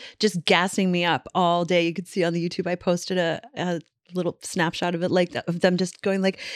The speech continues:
"A million is so, so close, so proud of your work, we're gonna break a million."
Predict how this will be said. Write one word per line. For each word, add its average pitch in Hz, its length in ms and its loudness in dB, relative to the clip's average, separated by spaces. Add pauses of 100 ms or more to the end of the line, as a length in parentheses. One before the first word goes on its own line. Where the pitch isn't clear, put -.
(160)
"A 294 60 4
million 359 480 6
is 349 140 2
so, 330 220 4
so 330 240 4
close, 320 360 4
so 285 140 4
proud 277 280 2
of 285 120 4
your 277 100 4
work, 262 320 4
we're 269 120 4
gonna 269 180 6
break 262 280 4
a 269 40 4
million." 269 520 6